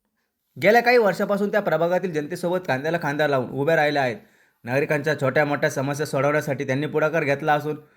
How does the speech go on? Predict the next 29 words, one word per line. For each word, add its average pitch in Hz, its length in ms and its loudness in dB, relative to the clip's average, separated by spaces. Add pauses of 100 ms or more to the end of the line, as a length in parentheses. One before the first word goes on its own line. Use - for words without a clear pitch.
(320)
प्रत्येक 175 300 2
स्तरावर 202 340 4
लोकांशी 175 380 0
सातत्याने 170 500 0
संवाद 156 280 -4
ठेवला 147 260 0
आहे. 127 120 2 (420)
त्यामुळे 139 260 -2
स्थानिक 156 320 0
पातळीवर 165 300 2
उषा 147 240 -2
पुंड 160 240 -4
यांना 147 380 -2 (400)
एक 180 180 -2
जनतेतील 180 360 2
व्यक्ती 196 260 0
म्हणून 185 260 0
ओळख 165 200 2
मिळाली 156 380 -2
आहे. 143 380 -2 (960)
उषा 185 240 4
पुंड 214 220 2
यांचा 185 240 2
ठाम 180 220 2
निर्धार 160 260 2
आहे, 123 160 0
स्वतःचा 156 560 -4
विकास 160 380 0
नव्हे 156 260 -2